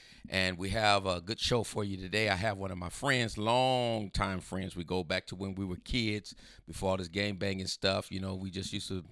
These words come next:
you know, uh, uh, <laughs> mess up the neighborhood. But I have, um, uh, Mister Kenny Douglas,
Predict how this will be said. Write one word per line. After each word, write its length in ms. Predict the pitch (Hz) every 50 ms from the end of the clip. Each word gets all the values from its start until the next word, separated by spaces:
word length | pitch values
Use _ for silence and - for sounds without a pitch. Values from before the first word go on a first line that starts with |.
| - -
you 120 | 113 101
know, 200 | 92 87 85 90 95 _ _ - - - - _ _ _ -
uh, 280 | - 82 82 82 80 78 - -
uh, 200 | - 82 82 80 - - - - - -
<laughs> 380 | - - - - - - 117
mess 240 | - 147 139 - -
up 100 | - -
the 80 | - 127
neighborhood. 560 | 104 117 139 143 113 110 107 113 110 117 - - - - - - - - - _ -
But 140 | 104 110
I 100 | 107 113
have, 380 | 113 113 123 120 113 110 104 107
um, 340 | 104 104 101 101 95 95 - -
uh, 140 | - 95 92 92
Mister 360 | 95 107 120 - - - 98
Kenny 380 | - - - - 165 170 147
Douglas, 640 | 120 107 131 143 147 143 107 101 87 82 - - -